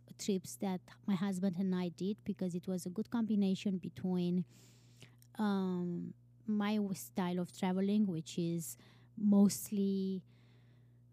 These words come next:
uh, like, I'm trying to pack too much within a day, and his style of traveling that he's trying mostly to relax and take it easy. So we did a bit of exploring, but then we also relaxed, a bit of exploring, but we also relaxed, and it was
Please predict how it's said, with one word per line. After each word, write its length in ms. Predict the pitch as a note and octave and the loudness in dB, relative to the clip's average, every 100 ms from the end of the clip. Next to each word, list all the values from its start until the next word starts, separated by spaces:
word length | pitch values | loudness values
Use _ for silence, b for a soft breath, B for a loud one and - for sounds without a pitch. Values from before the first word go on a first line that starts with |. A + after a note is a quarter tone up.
| - - - - - | -20 -20 -20 -18 -10
uh, 60 | G3 F#3+ B B B B | -8 -8 B B B B
like, 160 | A3 | 0
I'm 100 | A3+ | 2
trying 260 | G3+ B3 A3+ | 6 6 6
to 100 | B3+ | 4
pack 340 | - A3 - | 0 0 0
too 100 | - | 4
much 400 | A#3 G#3+ A3 - | 6 6 4 2
within 320 | G#3 G3 A3 G3 | 2 4 6 4
a 80 | |
day, 440 | F3 F#3+ G3+ B3 D4 - B B B B | 4 2 2 4 2 0 B B B B
and 320 | G#3+ G#3 G3+ G3 | 0 4 4 2
his 260 | - C4 | 0 0
style 200 | - G#3+ | 2 2
of 160 | G3 - | 2 0
traveling 500 | G#3+ G#3 G#3 F#3+ G3 | 0 2 2 2 2
that 160 | F3+ - | -2 -4
he's 180 | G3+ | -6
trying 340 | - G3 F#3+ F#3+ | -2 0 0 0
mostly 300 | F#3 - F3 | -2 -6 -12
to 140 | - F3 | -10 -8
relax 440 | D#3+ F3 F#3 - | -6 -4 -4 -4
and 140 | F3+ | -6
take 200 | F3 D#3+ | -6 -8
it 100 | D#3 | -8
easy. 300 | - - F3+ - B B | -10 -12 -14 -16 B B
So 240 | - G#3+ | -4 -2
we 180 | F#3+ G#3+ | 0 -2
did 220 | G#3 A3+ | -2 -4
a 100 | G#3 | -4
bit 200 | F#3 B3+ | -2 -2
of 100 | C4+ | 0
exploring, 640 | A3+ - - A#3+ A#3 A#3 A#3 | -2 -4 -2 0 0 -2 -2
but 140 | G3+ | -4
then 160 | F#3 F#3 | -4 -2
we 100 | F3+ | 0
also 240 | F#3+ - | 0 -2
relaxed, 500 | F3 F3+ F#3 F#3+ - | -4 -2 -2 -4 -4
a 40 | F3+ | -8
bit 200 | G3+ G#3 | -8 -8
of 80 | G3 | -12
exploring, 460 | - - G3+ G3+ | -16 -16 -14 -12
but 160 | F#3 - | -12 -10
we 100 | F#3+ | -6
also 220 | E3+ - | -6 -4
relaxed, 420 | - D#3+ E3 - - | -6 -4 -4 -6 -8
and 80 | F3+ | -6
it 100 | F3 | -4
was 240 | F3 F3+ | -4 -6